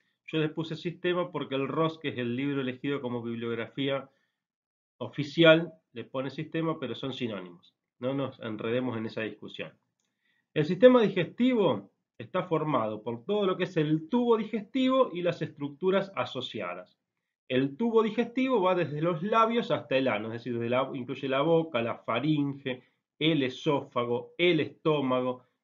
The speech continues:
todo el intestino que se divide en distintas porciones, fino, grueso, el fino tiene sus divisiones, el grueso también, y por último, el orificio anal. Generalmente mide alrededor de unos nueve metros, si lo pudiésemos estirar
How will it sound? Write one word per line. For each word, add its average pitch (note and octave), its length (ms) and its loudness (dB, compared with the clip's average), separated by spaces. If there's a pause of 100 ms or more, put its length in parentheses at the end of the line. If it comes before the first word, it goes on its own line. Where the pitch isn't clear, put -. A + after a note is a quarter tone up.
(140)
todo F3+ 280 2
el C#3 80 2
intestino C3+ 540 0
que - 80 -8
se - 140 -8
divide C#3 200 0
en B2+ 80 0
distintas C3 640 -6
porciones, B2+ 720 -2
fino, B2+ 380 -4
grueso, B2 560 -4
el A2+ 200 -12
fino A2+ 220 -6
tiene A#2 160 -4
sus G2 140 -14
divisiones, G2+ 580 -2
el G2 140 -8
grueso G#2 240 -8
también, C#3 580 -2 (460)
y G3 140 -4
por G3 200 2
último, G3+ 640 2 (380)
el B2 120 0
orificio B2+ 520 0
anal. F#2+ 360 -4 (960)
Generalmente A#3 580 6
mide G#3 260 4
alrededor D#3+ 1080 4
de D3 80 -2
unos D#3+ 260 4
nueve E3+ 460 6
metros, D3+ 480 4
si - 80 -8
lo A2 160 -4
pudiésemos B2+ 480 -6
estirar A2+ 640 -8